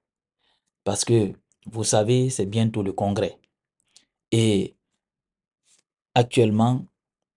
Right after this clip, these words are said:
actuellement, il y a des gens qui cherchent des prétextes pour, euh,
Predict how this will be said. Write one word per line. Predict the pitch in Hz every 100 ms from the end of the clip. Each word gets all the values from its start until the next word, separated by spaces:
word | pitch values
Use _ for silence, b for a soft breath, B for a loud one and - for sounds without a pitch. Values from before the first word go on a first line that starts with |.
| _ -
actuellement, | 113 - 104 98 101 110 123 - -
il | 104
y |
a | 101
des | 101
gens | 131 123
qui | 110
cherchent | - 113 107
des | - 98
prétextes | 110 95 107 - - _ _ _ _ _ _ _
pour, | - 104
euh, | 95 -